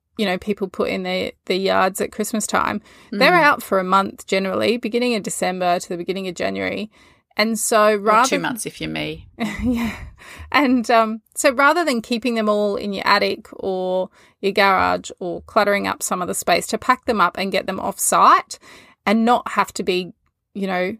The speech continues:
Speaker 1: rummaging through them or past them to get to other stuff throughout the year, I think that'd be really
Speaker 2: Mm.
Speaker 1: handy too.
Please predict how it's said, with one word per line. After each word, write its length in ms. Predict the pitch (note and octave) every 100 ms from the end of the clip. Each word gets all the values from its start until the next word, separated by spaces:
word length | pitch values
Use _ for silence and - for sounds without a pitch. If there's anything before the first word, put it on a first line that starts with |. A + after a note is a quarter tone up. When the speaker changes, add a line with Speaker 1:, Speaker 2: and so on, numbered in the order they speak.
| _ _ _ _ -
Speaker 1:
rummaging 540 | G3 G3+ G3 F#3 F3+
through 260 | - A3 G#3+
them 160 | G3
or 120 | F3+ F3+
past 440 | - F3+ F#3 -
them 160 | F#3 F#3
to 120 | F#3+
get 200 | F3+ -
to 140 | - F3
other 160 | E3+
stuff 440 | - - F3+ - -
throughout 360 | - F#3 F#3
the 80 | F#3+
year, 400 | F3+ F3+ F#3 -
I 80 | -
think 200 | - G3+
that'd 180 | - F3+
be 100 | F3
really 240 | F3 F3 F#3
Speaker 2:
Mm. 40 |
Speaker 1:
handy 280 | F#3 F3 F3
too. 280 | - F3+